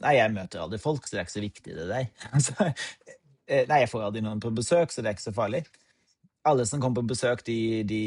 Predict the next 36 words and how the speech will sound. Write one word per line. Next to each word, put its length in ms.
går 140
bare 320
rett 280
inn, 220
og 100
det 60
er 80
ingen 160
som 220
ringer 400
på, 200
så 100
det 80
er 60
ikke 120
så 60
nøye 300
om 160
de 120
har 120
lært 240
seg 120
å 120
bjeffe 360
litt 320
når 140
noen 220
ringer 280
på, 120
for 160
at 80
det 100
skjer 180
to 120
ganger 280
om 100